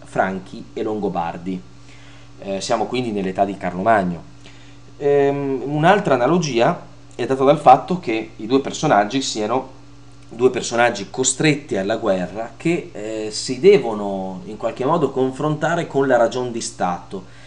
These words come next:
esattamente come Carmagnola, anche Adelchi si trova a combattere in una guerra i cui principi, mm, sostanzialmente non condivide,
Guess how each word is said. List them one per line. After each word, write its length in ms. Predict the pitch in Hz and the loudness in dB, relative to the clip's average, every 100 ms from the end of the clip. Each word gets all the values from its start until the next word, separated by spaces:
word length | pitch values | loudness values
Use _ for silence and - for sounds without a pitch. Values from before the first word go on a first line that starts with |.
| - | -14
esattamente 720 | - 113 127 127 143 170 131 | -8 -4 -4 -4 -2 -2 -4
come 260 | - 131 107 | -4 -4 -4
Carmagnola, 840 | 117 107 120 113 104 95 98 - - | -4 -2 -2 -2 -2 0 -2 -6 -6
anche 380 | 156 160 143 156 | 0 0 0 -2
Adelchi 680 | 151 110 95 90 - 180 - - - - | 0 0 -2 -6 -8 -8 -8 -16 -20 -14
si 200 | - 135 | -6 0
trova 260 | 170 139 | 4 4
a 40 | 120 | 4
combattere 680 | 180 180 120 107 - 175 196 | 4 6 6 4 0 -2 -2
in 240 | - 127 | -2 0
una 160 | 139 170 | 0 2
guerra 480 | 135 101 123 151 165 | 2 2 0 -2 -4
i 100 | 117 | -4
cui 180 | - 139 | 0 0
principi, 800 | 147 170 - 202 196 131 110 104 | 0 -2 -2 -6 -4 -6 -6 -6
mm, 640 | 175 98 101 101 101 95 | -10 -16 -14 -14 -14 -14
sostanzialmente 640 | - 113 - - 147 180 | -16 -14 -12 -6 -4 -4
non 140 | 110 101 | -6 -6
condivide, 640 | 107 101 117 175 - 87 | -6 -6 -4 -2 -2 -6